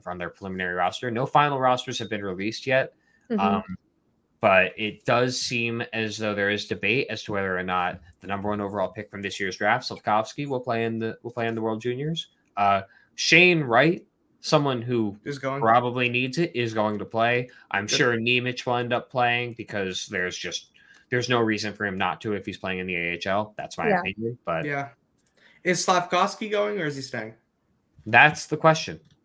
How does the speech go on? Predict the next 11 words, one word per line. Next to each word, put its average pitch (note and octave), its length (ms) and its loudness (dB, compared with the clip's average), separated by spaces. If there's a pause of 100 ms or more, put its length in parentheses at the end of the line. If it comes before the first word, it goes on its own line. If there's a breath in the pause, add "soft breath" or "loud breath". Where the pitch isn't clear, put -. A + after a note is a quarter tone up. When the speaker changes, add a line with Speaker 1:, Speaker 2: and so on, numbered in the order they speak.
(600)
Speaker 2:
Um, A#3+ 440 4
we'll G#3+ 180 0
see A3+ 140 2
how C4+ 120 8
the B3 80 4
Habs G#3+ 300 2
are G#3 60 2
doing G3 300 2
it F#3 360 -6
by F#3 140 4
that F3 340 0